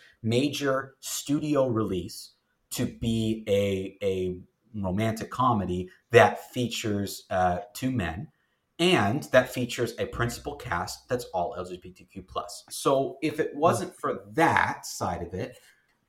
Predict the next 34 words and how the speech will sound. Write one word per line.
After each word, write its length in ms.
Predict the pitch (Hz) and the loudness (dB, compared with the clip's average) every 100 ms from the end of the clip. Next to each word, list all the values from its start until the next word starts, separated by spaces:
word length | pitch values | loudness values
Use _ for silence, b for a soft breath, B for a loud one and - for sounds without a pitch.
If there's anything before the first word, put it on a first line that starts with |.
| _ 131 | _ 0
and 200 | 123 123 | 2 4
let's 220 | 131 - | 2 2
say 160 | 127 | 2
we 140 | 107 110 | 2 2
lived 280 | 107 107 113 | 4 2 0
in 100 | 92 | -2
a 60 | |
world 540 | 85 92 92 87 - - _ _ _ _ _ _ _ - | -2 0 0 0 -4 -10 _ _ _ _ _ _ _ -2
where 260 | 107 98 90 | 2 2 2
that 240 | 107 87 | 0 -2
was 120 | 90 | -6
kind 220 | - 95 87 | -6 -4 -4
of 60 | |
the 80 | 82 | -6
norm, 460 | 85 92 120 156 - b b - | -4 -2 -2 -6 -10 b b -2
there, 200 | 98 85 | 0 0
there 120 | 101 | -2
was 260 | 90 92 - | -2 -4 -2
no, 520 | 92 92 90 87 85 | 0 2 2 2 0
that 160 | 95 92 | -2 -2
wasn't 340 | 90 90 87 | -4 -4 -8
groundbreaking. 500 | - - 95 92 110 | -10 -6 -4 -2 -4
It 40 | 120 | -4
was 80 | 131 | -6
like, 140 | 147 | 0
"Oh 80 | 240 | 4
yes, 240 | 254 214 - | 6 6 2
of 80 | - | 0
course, 280 | 190 - | 0 0
like, 120 | 90 101 | -6 -6
that 200 | 92 - | -8 -10
you'd 220 | 90 85 | -14 -14
see 280 | - - 98 | -14 -12 -8
movie, 240 | 98 101 | -6 -6